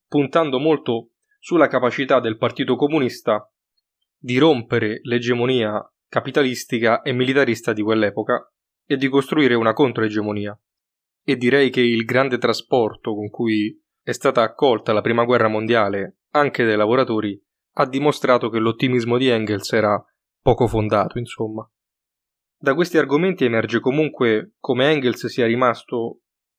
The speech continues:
una sorta di democratico rivoluzionario. Democratico perché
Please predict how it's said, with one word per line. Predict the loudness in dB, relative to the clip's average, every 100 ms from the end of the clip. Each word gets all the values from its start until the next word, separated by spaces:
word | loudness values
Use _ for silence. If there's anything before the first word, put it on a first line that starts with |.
| -6
una | -2 0
sorta | 2 0 0
di | -2
democratico | -2 0 0 2 2 0 -4 -2
rivoluzionario. | -2 -2 -6 -4 -2 -2 -4 -14 -16 _ _ _ _ _ _
Democratico | -4 -2 0 2 2 2 -2
perché | -2 -4 -2 -2 -4